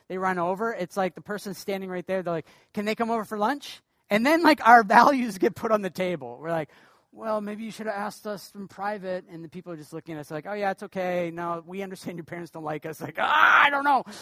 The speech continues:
But kids are great at just saying yes and being in the moment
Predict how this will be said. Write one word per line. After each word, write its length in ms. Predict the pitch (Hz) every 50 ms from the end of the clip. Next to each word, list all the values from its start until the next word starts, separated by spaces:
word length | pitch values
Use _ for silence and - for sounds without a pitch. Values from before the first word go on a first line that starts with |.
| - - - - - - - _ _ _ -
But 120 | 233 -
kids 240 | - 320 339 302 311
are 40 | 285
great 460 | 214 185 202 226 254 285 320 311 -
at 140 | - 220 180
just 160 | 214 233 -
saying 260 | - 277 269 254 233 220
yes 380 | 208 233 269 285 247 - - 247
and 120 | 233 196
being 200 | 247 262 269 269
in 100 | 277 240
the 60 | 240
moment 560 | 226 226 262 285 285 254 202 139 - _ _